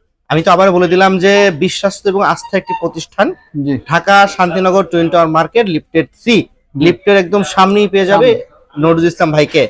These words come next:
Speaker 2: জি।
Speaker 1: আর আমি যেটা বলছি, দেশি পণ্য কিনে হবেন
Speaker 2: কিনে হবেন
Speaker 1: ধন্য।
Speaker 2: ধন্য। জি,
Speaker 1: এটা
Speaker 2: অবশ্যই ভাইয়া।
Speaker 1: ওয়ালটন কোম্পানির রাউটার।
Speaker 2: জি।
Speaker 1: ঠিক আছে, আমরা আজকে বিস্তারিত আলোচনা করব। যদি আপনার শপের লোকেশনটা একবার বলে
Speaker 2: আমাদের
Speaker 1: দিয়ে।
Speaker 2: শপের লোকেশনটি হলো এশিয়ান টেলিশপিং, টুইন টাওয়ার শপিং কমপ্লেক্স, শান্তিনগর, ঢাকা।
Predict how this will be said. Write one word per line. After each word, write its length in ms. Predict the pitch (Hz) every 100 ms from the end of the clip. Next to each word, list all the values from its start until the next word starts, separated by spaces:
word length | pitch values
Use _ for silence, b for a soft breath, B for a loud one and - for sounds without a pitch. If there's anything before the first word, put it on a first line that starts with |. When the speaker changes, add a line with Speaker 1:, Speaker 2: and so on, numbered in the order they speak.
| -
Speaker 2:
জি। 200 | 143 151 - -
Speaker 1:
আর 100 | 143
আমি 120 | 175
যেটা 160 | 190 208
বলছি, 320 | 214 202 233
দেশি 280 | 180 202 220
পণ্য 380 | 220 233 262 269
কিনে 160 | 214 202
হবেন 240 | 185 175
Speaker 2:
কিনে 140 | 165 160
হবেন 140 | 151
Speaker 1:
ধন্য। 120 | 156
Speaker 2:
ধন্য। 200 | 117 110 - -
জি, 100 | 123
Speaker 1:
এটা 120 | 127
Speaker 2:
অবশ্যই 420 | 180 214 - 117 104
ভাইয়া। 180 | 139
Speaker 1:
ওয়ালটন 360 | 170 196 226 226
কোম্পানির 500 | 196 190 190 196 185
রাউটার। 300 | 156 143 143 98 _ _ _ _ 127
Speaker 2:
জি। 160 | 123 107 _ -
Speaker 1:
ঠিক 100 | 165
আছে, 260 | 151 113 - _ _
আমরা 260 | 160 190 208
আজকে 220 | 202 220
বিস্তারিত 360 | 196 196 220 226
আলোচনা 300 | 214 220 220
করব। 320 | 220 220 220
যদি 200 | 208 208
আপনার 360 | 190 - 196 185
শপের 440 | - 180 175 185
লোকেশনটা 500 | 170 170 175 185 165
একবার 160 | 170 160
বলে 200 | 156 156
Speaker 2:
আমাদের 160 | 147
Speaker 1:
দিয়ে। 100 | 156 -
Speaker 2:
শপের 280 | 180 208
লোকেশনটি 580 | 196 185 190 185 202 196
হলো 140 | 202 196
এশিয়ান 380 | 175 190 190
টেলিশপিং, 600 | 180 185 180 170 196 220 220
টুইন 300 | 185 180 170
টাওয়ার 240 | 185 185 -
শপিং 320 | 156 180 180
কমপ্লেক্স, 440 | 180 175 190 196
শান্তিনগর, 480 | 151 139 151 160 160
ঢাকা। 520 | 143 135 147 - 202